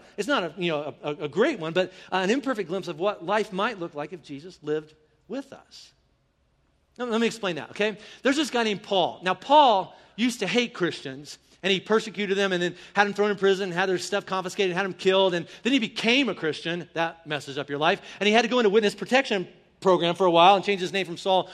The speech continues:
to Paul 'cause so people were mad, like, "You killed my mom." And so anyway, he went to Egypt for a few years. Then he came back and he started churches. You know, irony, right? And he goes around, he starts his churches. He started this one church in a little town called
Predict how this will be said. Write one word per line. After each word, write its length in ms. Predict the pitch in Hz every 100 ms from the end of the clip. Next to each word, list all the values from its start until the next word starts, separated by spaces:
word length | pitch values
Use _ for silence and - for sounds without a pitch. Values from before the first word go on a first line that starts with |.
| -
to 80 | -
Paul 220 | 208 247
'cause 140 | 185 175
so 60 |
people 240 | 185 202 185
were 80 | 170
mad, 240 | 202 233
like, 160 | 185 285
"You 60 |
killed 200 | - 359
my 80 | 349
mom." 260 | 359 359 190
And 80 |
so 160 | 196 220
anyway, 280 | 226 226 202 -
he 80 | 226
went 100 | 247
to 60 | 226
Egypt 300 | 226 240 220
for 100 | 185
a 40 |
few 140 | 175 180
years. 140 | 180
Then 100 | 254
he 60 | 294
came 200 | 254 208
back 220 | 277 247
and 80 | 240
he 60 |
started 360 | - 254 254 262
churches. 600 | - 330 240 160 123 - _ _
You 140 | 208 190
know, 60 |
irony, 420 | 190 156 156 190
right? 220 | 226 254 -
And 180 | -
he 80 | 233
goes 180 | 247 285
around, 200 | 254 226
he 80 | 233
starts 240 | 226 214
his 120 | 208
churches. 360 | - 285 175 143 - _
He 100 | 262
started 280 | 226 294 294
this 160 | 247 202
one 220 | 233 277
church 260 | - 190
in 60 | 185
a 60 | 170
little 240 | 190 247
town 280 | - 180 175
called 280 | 175 160